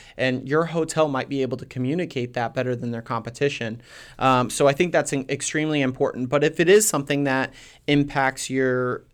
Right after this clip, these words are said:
your hotel, um, like a fire, for example,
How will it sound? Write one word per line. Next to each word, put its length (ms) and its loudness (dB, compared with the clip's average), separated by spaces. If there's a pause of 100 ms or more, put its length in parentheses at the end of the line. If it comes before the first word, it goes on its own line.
your 180 0
hotel, 640 -2 (360)
um, 240 -2
like 140 -2
a 60 -2
fire, 360 2
for 220 -4
example, 600 -4